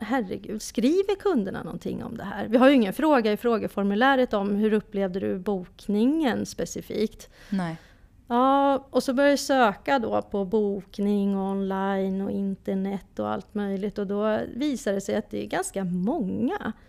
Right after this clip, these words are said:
Speaker 1: som skriver om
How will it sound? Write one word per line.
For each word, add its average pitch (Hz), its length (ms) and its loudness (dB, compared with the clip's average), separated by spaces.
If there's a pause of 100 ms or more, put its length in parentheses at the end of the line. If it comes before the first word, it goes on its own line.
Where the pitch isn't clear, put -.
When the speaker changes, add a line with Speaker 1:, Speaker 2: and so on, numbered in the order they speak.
(240)
Speaker 1:
som 220 560 2 (840)
skriver 269 720 0
om 196 360 -2